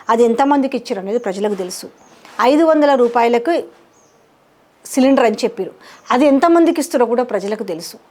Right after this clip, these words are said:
దాని తర్వాత రైతు రుణమాఫీ చేసినాం రెండు లక్షల ఏకకాలంలో అనేది, అది ముప్పై, ఎంత ఈడ్చి కొట్టుకున్నా నలభై పర్సెంట్కి మించి చేయలేదు, అది తెలుసు.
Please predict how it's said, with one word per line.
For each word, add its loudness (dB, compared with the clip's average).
దాని 4
తర్వాత 2
రైతు 2
రుణమాఫీ 0
చేసినాం 0
రెండు -2
లక్షల -2
ఏకకాలంలో -2
అనేది, -14
అది 0
ముప్పై, 2
ఎంత 2
ఈడ్చి 2
కొట్టుకున్నా -2
నలభై 0
పర్సెంట్కి -6
మించి -6
చేయలేదు, -4
అది 2
తెలుసు. -2